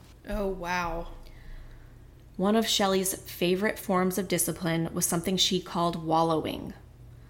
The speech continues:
Speaker 2: Wallowing was a nighttime activity and was enforced despite the season.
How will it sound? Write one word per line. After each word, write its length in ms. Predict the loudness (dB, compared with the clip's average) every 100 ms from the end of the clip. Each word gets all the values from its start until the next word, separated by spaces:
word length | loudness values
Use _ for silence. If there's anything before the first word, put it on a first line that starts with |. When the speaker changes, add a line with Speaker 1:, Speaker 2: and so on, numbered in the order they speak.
| -20 -20 -20 -20 -6
Speaker 2:
Wallowing 560 | 4 6 8 6 4 2
was 140 | 0
a 60 | 2
nighttime 460 | 2 2 -2 -4
activity 680 | -4 -6 -4 -4 -2 -4 -6 -6 0
and 160 | 2
was 120 | 4
enforced 720 | 2 2 4 4 4 -2 -6 -4
despite 440 | -2 0 -2 0
the 60 | -2
season. 540 | 0 0 0 -6